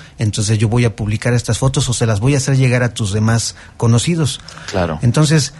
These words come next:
Speaker 1: son varias las modalidades. Es importante referir que la extorsión, pues, es la obtención de un beneficio indebido utilizándose la violencia física o moral.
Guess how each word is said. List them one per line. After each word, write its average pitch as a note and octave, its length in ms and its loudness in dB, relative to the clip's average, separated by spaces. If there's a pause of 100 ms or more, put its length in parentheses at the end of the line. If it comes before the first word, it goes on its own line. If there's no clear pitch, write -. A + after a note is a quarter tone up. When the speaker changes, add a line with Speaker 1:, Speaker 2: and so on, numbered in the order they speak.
(160)
Speaker 1:
son F3 240 2
varias F#3+ 260 2
las D3 140 2
modalidades. B2+ 800 0
Es C#3 260 -2
importante C#3 560 0
referir B2 380 0
que C#3+ 100 -2
la B2+ 80 2
extorsión, B2+ 580 0 (180)
pues, G#2+ 180 -2
es B2+ 80 2
la C#3 80 2
obtención C3 460 2
de C3+ 80 0
un C#3 100 2
beneficio B2+ 520 0
indebido B2+ 520 2 (520)
utilizándose C3 760 2
la A#2+ 80 0
violencia A#2+ 420 0
física B2+ 480 -2
o - 20 4
moral. C3 340 2